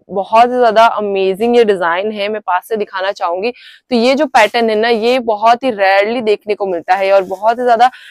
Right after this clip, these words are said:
unique impact देता है। अब video में उतना ज्यादा आपको clear नहीं पता चल रहा होगा शायद, लेकिन आप real में देखोगे तो ये बहुत ही ज्यादा खूबसूरत pattern के साथ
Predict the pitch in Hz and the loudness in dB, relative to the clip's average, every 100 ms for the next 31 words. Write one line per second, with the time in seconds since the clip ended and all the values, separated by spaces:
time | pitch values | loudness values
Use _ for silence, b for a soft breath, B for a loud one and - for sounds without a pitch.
0 | B 208 208 247 254 311 302 277 254 262 | B -6 0 2 4 2 0 -2 2 0
1 | 226 208 202 226 240 208 202 214 208 247 | 2 0 4 4 2 0 2 2 2 0
2 | 240 302 294 262 277 247 214 214 262 247 | 2 0 0 0 0 4 4 6 4 4
3 | 262 262 233 220 240 226 226 233 233 214 | -2 -2 0 2 4 2 0 0 0 0
4 | 208 208 196 175 175 190 - 190 233 B | 0 0 -2 0 0 0 2 2 2 B
5 | B B - 208 240 233 208 220 240 269 | B B 0 2 2 0 0 2 2 4
6 | 254 247 254 254 277 247 233 208 208 226 | 2 2 0 -2 0 -2 -2 -2 -2 0
7 | 214 202 208 208 - 185 185 - 170 175 | 0 0 0 -4 -6 -2 -2 -2 -6 -6
8 | 170 185 185 | -10 -8 -4